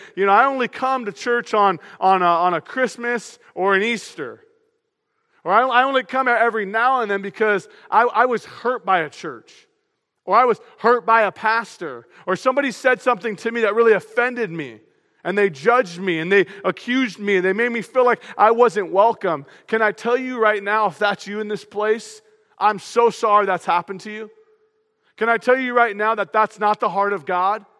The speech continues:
Can I tell you right now that God's heart and his Bible teaches that it is the kindness of God that leads us to repentance, and that you can belong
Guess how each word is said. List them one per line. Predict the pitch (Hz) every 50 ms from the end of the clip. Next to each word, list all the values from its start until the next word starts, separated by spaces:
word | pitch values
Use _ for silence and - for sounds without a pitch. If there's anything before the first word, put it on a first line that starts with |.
| _ _ _ _ _ _ _
Can | - 226
I | 240 233
tell | - - 247 254
you | 269 262 254
right | 254 247 233 214
now | 220 220 226 220
that | 220 190 156
God's | 202 208 214 220 233 180 - - - -
heart | - - - 220 226 240 247 214 -
and | 185 190 196
his | 202 220 214 151
Bible | 135 - 196 208 226 226 220 208
teaches | 214 - 226 226 208 - - 240 226 - - - - -
that | 196 202
it | 214
is | 208 185
the | 156 180 -
kindness | - - - 214 208 220 240 240 240 233 - -
of | 226 202 151
God | 156 185 190 202 208 214 208 - - - -
that | 202 202 165
leads | 190 185 208 220 175 175
us | 233 226 220 - - - _ _
to | - 233
repentance, | 214 196 185 - 214 226 220 196 233 240 233 - - - -
and | 185 202 208
that | 214 208 208
you | 202 247 190
can | - 285 269 240
belong | 240 240 214 196 196 208 220 233 233 233 208